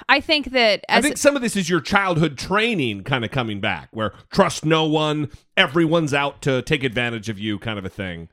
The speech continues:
Speaker 2: And it kinda bleeds in.
Speaker 1: Well, I, again, I don't think that I'm like that, so I don't know what's happening right now, but, um,
Speaker 2: <laughs> No,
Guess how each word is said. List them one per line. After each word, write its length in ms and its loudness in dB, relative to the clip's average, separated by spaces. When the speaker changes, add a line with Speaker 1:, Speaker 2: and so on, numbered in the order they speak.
Speaker 2:
And 100 -6
it 60 -4
kinda 160 2
bleeds 400 -2
in. 380 -4
Speaker 1:
Well, 360 2
I, 360 0
again, 440 2
I 220 2
don't 380 0
think 460 -4
that 220 -2
I'm 240 0
like 260 -2
that, 360 0
so 420 0
I 120 2
don't 120 2
know 100 -2
what's 140 -6
happening 320 0
right 160 0
now, 220 4
but, 280 2
um, 440 0
Speaker 2:
<laughs> 320 -14
No, 140 -2